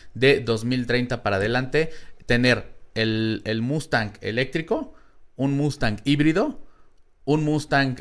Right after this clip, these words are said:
eh, de cuatro puertas, que sería un tipo Gran Coupé,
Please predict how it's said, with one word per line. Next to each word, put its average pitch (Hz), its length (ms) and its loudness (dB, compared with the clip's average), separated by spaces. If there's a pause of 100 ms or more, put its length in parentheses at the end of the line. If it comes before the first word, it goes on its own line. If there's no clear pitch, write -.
eh, 110 220 4
de 110 120 2
cuatro 120 340 0
puertas, 120 300 0
que - 100 -8
sería 110 280 0
un 113 100 -2
tipo 107 280 -2
Gran 107 220 0
Coupé, 202 420 0